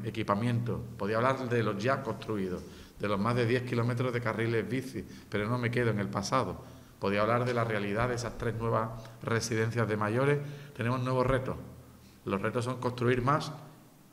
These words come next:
y prestar los servicios mejores a los sanroqueños y sanroqueñas. Pero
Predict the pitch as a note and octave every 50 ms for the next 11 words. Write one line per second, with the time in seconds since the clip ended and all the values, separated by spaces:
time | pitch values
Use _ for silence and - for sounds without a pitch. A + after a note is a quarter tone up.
0 | - - - A#2+ B2+ B2 A#2+ B2+ - B2 A#2+ A#2 - B2 B2 B2 B2 A#2 A#2 A2+
1 | G#2+ A2+ A#2+ A#2+ - B2+ B2 B2 - - - - - - - - - A2 G#2+ G#2
2 | G2+ G#2+ A#2+ B2 B2 C3 C3+ B2+ - - - - - A2 G#2+ G#2 G2+ - G#2+ G2
3 | - G2 G2 A2 A2+ B2 B2 B2+ A2+ A#2 G#2+ G#2+ A#2 F#2+ A#2 A2 G2+ F#2+ F2 F#2
4 | G2 G2 G#2+ A2 A#2+ B2+ C3